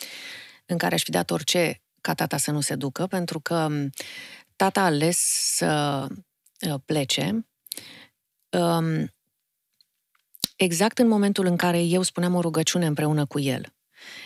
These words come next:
El nu mai putea să o spună, dar era conștient. El doar mă însoțea în rugăciune, adică re-, respectiv Tatăl Nostru, însă aveam o icoană fizic,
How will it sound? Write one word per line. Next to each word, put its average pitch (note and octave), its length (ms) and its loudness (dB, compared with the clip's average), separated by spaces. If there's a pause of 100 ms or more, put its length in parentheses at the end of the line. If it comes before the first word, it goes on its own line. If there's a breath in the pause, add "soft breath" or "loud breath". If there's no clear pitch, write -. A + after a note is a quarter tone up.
El F3 220 2
nu F3+ 80 4
mai F#3+ 140 4
putea E3 220 -2
să D#3 120 0
o - 20 2
spună, D#3 300 0
dar D3 160 2
era D3 200 -2
conștient. - 840 -4 (440 loud breath)
El E3+ 240 0
doar F3+ 160 2
mă F3+ 200 0
însoțea F3+ 880 -2
în D3+ 340 -2
rugăciune, D3 500 -4
adică D#3 280 -6
re-, D3 220 -4
respectiv E3 520 -4
Tatăl D#3+ 280 -4
Nostru, D#3+ 640 -4
însă D#3+ 360 -4
aveam D#3+ 220 -2
o D#3 140 0 (100)
icoană C#3+ 580 -2
fizic, C#3+ 540 -6